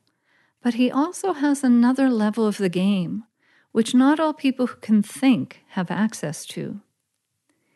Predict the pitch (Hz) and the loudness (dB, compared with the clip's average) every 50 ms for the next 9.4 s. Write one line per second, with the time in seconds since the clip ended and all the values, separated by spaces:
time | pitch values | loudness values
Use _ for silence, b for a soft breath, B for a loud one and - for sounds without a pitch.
0 | _ _ _ _ _ _ _ _ _ _ - 254 240 247 262 302 - - 330 285 | _ _ _ _ _ _ _ _ _ _ -2 0 2 2 2 0 0 -2 -2 2
1 | 285 285 277 277 277 269 - 269 - - - 196 190 190 208 233 254 254 254 247 | 4 4 6 4 4 2 0 -6 -6 -4 -6 -4 -2 0 0 2 2 2 0 0
2 | 247 233 220 208 196 196 196 208 - - 208 175 - - - - - _ _ _ | 0 2 2 2 2 2 0 0 -2 -4 -8 -8 -10 -10 -12 -16 -18 _ _ _
3 | - 214 214 208 202 185 - - 277 269 254 - - 277 262 - - - 254 240 | -2 0 2 2 2 0 -4 -4 -2 -2 -2 -2 -4 -6 -8 -6 -2 0 0 0
4 | 240 - 233 226 208 175 180 190 196 208 214 202 190 170 170 165 185 185 - - | 0 -2 -4 -2 -2 -2 -2 -2 -2 -2 -2 -2 -2 -4 -4 -4 -4 -6 -6 -6
5 | - 269 302 339 - - - 202 214 240 262 254 - 190 185 - - - - - | -6 -6 -6 -6 -8 -8 -6 -2 0 0 -2 -2 -2 -8 -8 -8 -12 -16 -10 -6
6 | 240 247 240 - 220 214 214 180 185 185 180 180 170 185 202 190 _ _ _ _ | -4 -4 -4 -2 -2 -2 0 0 -2 -2 -2 -2 -4 -6 -8 -10 _ _ _ _
7 | b b b b b b b b b b b - 247 254 254 247 247 254 _ _ | b b b b b b b b b b b 0 2 4 4 4 2 0 _ _
8 | _ - - - 262 285 302 302 294 294 285 269 - - 247 269 285 262 214 - | _ -16 -8 -4 -2 -2 0 0 -2 -2 -4 -4 -6 -8 -6 -4 -2 -2 -2 -2
9 | 180 175 170 170 - - - - | -2 -4 -4 -4 -8 -10 -20 -20